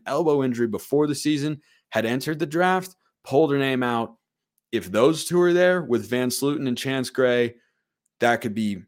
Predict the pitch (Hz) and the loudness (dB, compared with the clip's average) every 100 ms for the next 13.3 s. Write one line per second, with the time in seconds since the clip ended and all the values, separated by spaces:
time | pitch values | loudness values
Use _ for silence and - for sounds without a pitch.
0 | _ 90 104 90 - 82 90 85 - 76 | _ -4 -2 -2 -6 -10 -8 -10 -10 -14
1 | - 120 85 _ _ _ _ _ _ _ | -4 -2 -2 _ _ _ _ _ _ _
2 | _ - 127 123 - 107 110 90 - 69 | _ -4 -2 -2 -4 -2 -2 -4 -6 -12
3 | - - - 151 123 - - _ _ _ | -12 -14 -2 2 2 0 -18 _ _ _
4 | 92 131 117 185 220 175 165 120 107 104 | -10 -8 -2 0 2 0 0 0 0 -2
5 | 107 98 _ _ 135 113 95 90 90 117 | -4 -8 _ _ 0 0 0 -4 -2 0
6 | 143 135 135 135 127 - 113 104 104 92 | -2 -2 -2 -2 -4 -2 0 0 -2 -4
7 | 92 - 117 113 113 107 - 104 92 85 | -12 -6 -4 -2 0 0 -2 -8 -6 -8
8 | 80 - - _ _ _ _ _ - 117 | -8 -12 -18 _ _ _ _ _ -2 0
9 | 135 123 117 120 117 117 107 - - 120 | 0 -2 -2 0 0 0 -2 -4 0 0
10 | 123 123 113 - 113 110 110 110 104 90 | 2 0 -2 -2 -4 -2 -4 -2 -4 -2
11 | 117 120 - 117 113 - 113 - 127 123 | -2 -2 -4 -4 -4 -6 -8 -6 -6 -4
12 | 113 110 107 - - 147 120 107 101 117 | -4 -4 -6 -10 -2 -2 0 -4 -2 -2
13 | 117 117 110 | -2 -2 -6